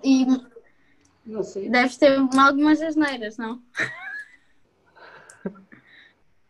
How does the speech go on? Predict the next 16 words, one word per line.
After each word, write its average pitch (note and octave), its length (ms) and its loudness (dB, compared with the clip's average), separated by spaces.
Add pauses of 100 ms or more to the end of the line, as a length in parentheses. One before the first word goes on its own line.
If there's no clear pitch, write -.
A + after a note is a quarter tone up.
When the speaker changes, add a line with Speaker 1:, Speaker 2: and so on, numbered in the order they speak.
(180)
Speaker 2:
Não F3+ 160 -12
sei. - 160 -20 (460)
A F#3+ 60 -8
maior G#3+ 260 -4
asneira A3+ 380 -4
que G3+ 40 -4
Speaker 1:
Foram D#4 320 2 (320)
Speaker 2:
fiz, F3 140 -10 (280)
uma D4 220 0
das A#3+ 200 2
grandes B3+ 340 -4
asneiras A3+ 520 -2
que - 180 -20
fiz C#4 280 -8 (120)
foi, G#3 360 -2 (460)
ah, G3+ 440 -2